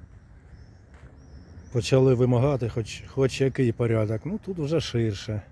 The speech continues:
зробили. Тут же с-, якось буде більш-менш цивілізовано. Ну, знову ж так, більш-менш.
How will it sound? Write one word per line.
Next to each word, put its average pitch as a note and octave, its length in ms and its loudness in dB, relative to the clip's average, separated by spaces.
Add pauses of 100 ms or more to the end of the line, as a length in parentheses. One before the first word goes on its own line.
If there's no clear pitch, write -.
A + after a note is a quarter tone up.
(160)
зробили. G#2+ 720 0 (1120)
Тут C3+ 160 -4
же A#2 260 2
с-, - 360 -6
якось A#2 600 -4 (1120)
буде A2+ 380 0
більш-менш A2+ 920 0
цивілізовано. G#2+ 1000 0 (1600)
Ну, A#2+ 400 -4
знову A2+ 340 2
ж F#2+ 180 -4 (360)
так, F#2 180 -6 (120)
більш-менш. F#2 720 -6